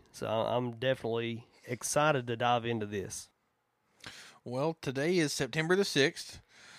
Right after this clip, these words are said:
Speaker 2: Uh, you wanna kick us off with some, uh, this day in country music history for
Speaker 1: Yeah,
Speaker 2: today?
Speaker 1: there's some, there's some, actually some pretty cool stuff that happened on September sixth throughout history. In nineteen forty-two,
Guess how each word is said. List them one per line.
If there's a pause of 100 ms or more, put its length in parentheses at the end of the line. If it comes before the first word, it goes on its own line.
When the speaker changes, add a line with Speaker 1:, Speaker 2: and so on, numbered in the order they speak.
(260)
Speaker 2:
Uh,
you
wanna
kick
us
off
with
some,
uh,
this
day
in
country
music
history
for (360)
Speaker 1:
Yeah,
Speaker 2:
today?
Speaker 1:
there's
some,
there's
some,
actually
some
pretty
cool
stuff
that
happened (640)
on
September
sixth
throughout
history. (720)
In
nineteen
forty-two,